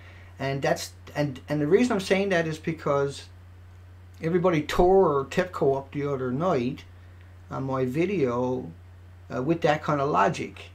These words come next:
It was, and it, and it ju-, it was so stupid. When I read the comments, when they would say, "Oh, it's like the background radiation of a banana," and people were just literally, you can see people through their comments were literally "ha ha ha," and just, <laughs> "Oh my goodness," right?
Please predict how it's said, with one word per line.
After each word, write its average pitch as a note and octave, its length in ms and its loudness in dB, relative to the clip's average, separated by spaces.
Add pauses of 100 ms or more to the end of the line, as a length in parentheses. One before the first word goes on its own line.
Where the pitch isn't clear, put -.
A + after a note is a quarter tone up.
(120)
It D#3 140 -4
was, D3+ 200 0
and E3+ 220 0
it, E3+ 120 0
and F3+ 160 2
it F3 60 0
ju-, G#3+ 120 2
it G#3 160 2
was F#3+ 100 0
so B3 220 6
stupid. C4 640 -2
When C#3+ 100 -4
I D#3 80 -4
read F#3 200 0
the G#3 80 -2
comments, G3+ 720 0 (640)
when D#3+ 140 0
they G3 140 6
would A#3 140 2
say, G#3 180 2
"Oh, C4 200 10
it's B3+ 80 2
like B3+ 120 0
the F#3+ 60 -8
background A3+ 480 2
radiation G#3 640 2
of F#3+ 80 -2
a E3+ 60 -6
banana," F3+ 400 0
and E3+ 160 -2
people B3+ 360 2
were F3+ 140 2
just F3 300 -2
literally, G3+ 320 0
you G#3 80 -4
can F#3+ 100 -4
see D4 220 0
people G3+ 600 2 (640)
through A#3 160 -4
their G3 140 6
comments G3+ 640 0
were F3 80 -2
literally G3+ 580 4
"ha G#3 320 4
ha G3 240 6
ha," F#3+ 520 4 (500)
and D#3 160 -2
just, F3+ 240 -4
<laughs> - 20 0
"Oh G3 280 8
my F3+ 300 6
goodness," E3+ 600 -4
right? E3+ 360 -4